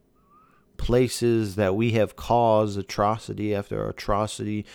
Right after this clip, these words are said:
to try to create peace, to try to create democracy.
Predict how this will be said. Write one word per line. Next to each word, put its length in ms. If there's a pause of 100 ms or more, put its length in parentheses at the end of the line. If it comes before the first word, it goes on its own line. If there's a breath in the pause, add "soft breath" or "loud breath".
(200 loud breath)
to 100
try 320
to 140
create 680
peace, 540
to 140
try 420
to 80
create 500
democracy. 920